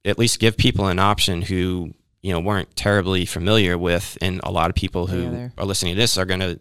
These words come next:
Speaker 1: you know,
Speaker 2: Yeah.
Speaker 1: don't
Speaker 2: What?
Speaker 1: know, don't know from,
Speaker 2: <laughs>
Speaker 1: you
Speaker 2: Greek
Speaker 1: know,
Speaker 2: to me.
Speaker 1: Charles Schwab or Merrill Lynch or whoever,
Speaker 2: Uh-huh.
Speaker 1: you know, and, and so, well, you know, the government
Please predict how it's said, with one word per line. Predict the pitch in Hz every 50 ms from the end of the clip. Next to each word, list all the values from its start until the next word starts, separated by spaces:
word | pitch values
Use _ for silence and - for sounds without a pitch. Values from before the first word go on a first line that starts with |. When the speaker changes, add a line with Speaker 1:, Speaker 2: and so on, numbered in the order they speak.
| _ -
Speaker 1:
you | - 98
know, | 92 82 78 80 - -
Speaker 2:
Yeah. | - 143 156 147 - - - - _ _ _ _ _ _ -
Speaker 1:
don't | - 104 -
Speaker 2:
What? | - 101
Speaker 1:
know, | - - 92 90 - -
don't | - 113 113 -
know | 107 120 127 120
from, | - - 117 113 107 110
Speaker 2:
<laughs> |
Speaker 1:
you | 110 104 - - - - - - -
Speaker 2:
Greek | - - 120
Speaker 1:
know, | 117 113 110 107
Speaker 2:
to | 110
me. | -
Speaker 1:
Charles | 254 120 113 110 113 117 -
Schwab | - 117 110 107 110 110 110 110 101
or | 101 101 101 98 98 101 92 -
Merrill | - 107 107 110 110 107
Lynch | 104 104 107 107 - 104
or | 101 98
whoever, | 92 85 107 104 107 117 120 113 101
Speaker 2:
Uh-huh. | 92 92 180 190 190 180 -
Speaker 1:
you | 110
know, | 104 101 101 104 -
and, | - 104 104 101 101 95 95 95 - -
and | - 92 95 92 92 95 95 80 - _ _ _ _ _ -
so, | - - 110 110 127
well, | 151 160 160 156 165 -
you | - 151
know, | 131 123 120 - _ _
the | - -
government | - 123 151 156 123 104 98